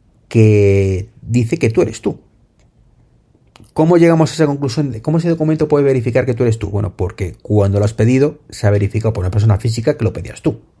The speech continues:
Ya sea en la comisaría, en la Tesorería de la Seguridad Social, en la Fábrica Nacional de Moneda y Timbre.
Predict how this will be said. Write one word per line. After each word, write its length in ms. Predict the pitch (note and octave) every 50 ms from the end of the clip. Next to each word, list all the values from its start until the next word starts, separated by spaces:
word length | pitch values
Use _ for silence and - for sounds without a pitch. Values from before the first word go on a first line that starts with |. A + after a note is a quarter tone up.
| _ _ _ _ _ _ _
Ya 180 | - G2 F#2+ F2+
sea 100 | G#2 F#2
en 40 |
la 80 | F#2 G2+
comisaría, 1000 | G#2 G2 G2+ - - G2+ G#2 A#2 B2 B2+ C3 C3 C3+ C#3+ C#3+ C#3 C#3 C3+ A#2 G2+
en 60 | G2
la 80 | G2
Tesorería 300 | F#2+ G#2+ - - F#2 F#2
de 80 | F#2 F#2+
la 0 |
Seguridad 240 | - - G2+ F#2+ F#2 G#2+
Social, 340 | G#2+ - B2 C3 C3+ C3+ C3+
en 60 | A#2
la 80 | F#2 E2
Fábrica 260 | - G2 F#2+ G#2+ -
Nacional 220 | F#2+ - - F#2+ G2+
de 60 | G#2
Moneda 180 | G2+ G2 F2
y 20 | F2+
Timbre. 280 | A2+ C3+ B2 G#2+ A2